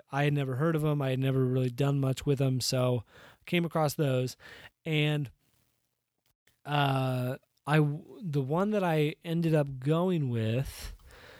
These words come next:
and so I started doing research on 'em and, um, kinda figuring out which one I wanted. And I was like, "Okay, well, just get," like,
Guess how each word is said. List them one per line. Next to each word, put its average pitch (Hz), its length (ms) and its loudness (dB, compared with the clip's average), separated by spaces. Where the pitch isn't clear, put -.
and 151 120 -6
so 165 120 -2
I - 80 2
started 196 340 2
doing 170 220 0
research 156 480 0
on 151 200 2
'em 147 440 0
and, 131 560 0
um, 120 580 0
kinda 147 200 -2
figuring 143 320 0
out 131 160 0
which 147 240 2
one 143 120 2
I 131 100 2
wanted. 156 520 0
And 143 240 -2
I 139 80 2
was 135 140 0
like, 135 140 2
"Okay, 135 220 -2
well, 123 300 0
just 180 340 2
get," 160 380 0
like, 135 320 0